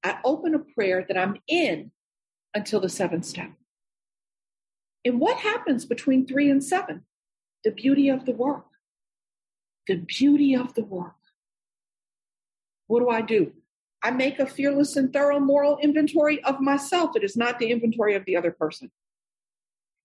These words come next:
And the, the tendency when we do it is to think about what the other person did. Well, you know, what they did. Well, they said, well, what they thought, what they,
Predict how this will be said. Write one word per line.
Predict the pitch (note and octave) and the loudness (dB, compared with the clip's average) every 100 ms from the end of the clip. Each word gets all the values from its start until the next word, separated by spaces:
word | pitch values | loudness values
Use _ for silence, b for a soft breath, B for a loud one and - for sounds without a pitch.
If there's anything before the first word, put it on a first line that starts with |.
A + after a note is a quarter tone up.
| - | -2
And | B3+ | 2
the, | A#3+ A#3+ | 2 0
the | A3+ | -4
tendency | - - A#4+ G4 B3 C#4 A3 | -2 -2 0 2 2 0 0
when | A3 A3 | 2 2
we | A3+ | 0
do | F#3+ F4+ F4+ | 2 2 4
it | D#3+ - _ _ | 2 -2 _ _
is | A#3 A3 | -2 -2
to | - | -10
think | G#3+ C4+ | -4 -2
about | C4 A3 G3+ | -2 -2 -2
what | G3+ | -4
the | G3+ | -2
other | G3 | -2
person | F#3 F#3 E3+ | -2 -2 0
did. | D#3+ D#3 | 0 2
Well, | E3 | 2
you | E3 | 2
know, | F3 D#3+ | 0 0
what | E3 A3 | 0 0
they | C#4 | 0
did. | A#3 E3+ D#3+ | 0 -2 0
Well, | D#3 D3+ | 0 0
they | G3+ A#3 | 0 0
said, | - - D3+ - | -2 -4 -6 -6
well, | D3+ D3 | -10 -4
what | F3+ G3 | -4 0
they | A#3 B3 F#3 | -2 -2 -4
thought, | C#3 - | -2 0
what | F#3+ | -2
they, | - | -2